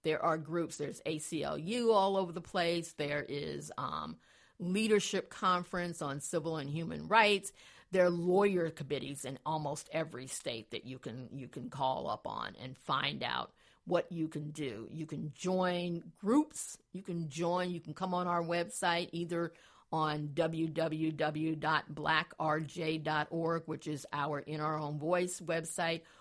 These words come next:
or you can go on black women dot vote website on our I Am a Voter campaign. But there are a lot of places you can go to find out. And I would just say, get engaged. Just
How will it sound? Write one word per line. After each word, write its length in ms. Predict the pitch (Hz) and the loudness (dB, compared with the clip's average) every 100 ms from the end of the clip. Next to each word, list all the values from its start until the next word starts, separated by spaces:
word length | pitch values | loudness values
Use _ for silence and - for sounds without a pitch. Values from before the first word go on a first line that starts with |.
| - | -10
or 160 | 185 208 | 2 4
you 160 | 220 214 | 4 2
can 160 | 190 | 0
go 300 | 175 180 180 | 4 4 4
on 460 | 165 165 160 160 165 | 2 0 2 0 -2
black 380 | 147 147 156 160 | -4 4 4 4
women 380 | 160 156 156 156 | -2 -2 -2 -4
dot 240 | 147 147 143 | -2 -2 -2
vote 380 | 160 156 127 - - | 0 0 0 -6 -10
website 560 | 139 127 - 139 117 123 | -8 -8 -4 -4 -4 -6
on 200 | - 127 | -8 -6
our 220 | 131 143 156 - | -4 -6 -8 -4
I 180 | 139 | -2
Am 140 | 135 143 | -2 -4
a 60 | |
Voter 320 | 143 151 147 139 | -2 -2 -2 -6
campaign. 560 | - - - - 110 - - - | -10 -10 -10 -10 -12 -16 -20 -14
But 160 | - 202 | -6 2
there 200 | 294 247 | 8 8
are 80 | 185 | 8
a 20 | |
lot 560 | 170 156 151 151 170 170 | 6 0 2 4 4 2
of 120 | - | -4
places 520 | - 135 - - - | -6 -6 -6 -12 -10
you 80 | 147 | -10
can 160 | - | -10
go 180 | - 69 | -6 -6
to 100 | - | -6
find 400 | 131 - 57 64 | -8 -8 -6 -6
out. 200 | - - | -4 -4
And 160 | - 160 | -6 -2
I 100 | 156 | -2
would 160 | 190 196 | -2 -4
just 280 | 190 - | -4 -4
say, 320 | 202 170 175 - - - _ - | -2 -2 -4 -6 -20 -20 _ -12
get 260 | 160 190 196 | 2 2 4
engaged. 800 | 262 254 214 254 - - - - - | 0 2 6 6 6 2 -12 -14 -8
Just 480 | 160 185 - - | -4 -2 -4 -8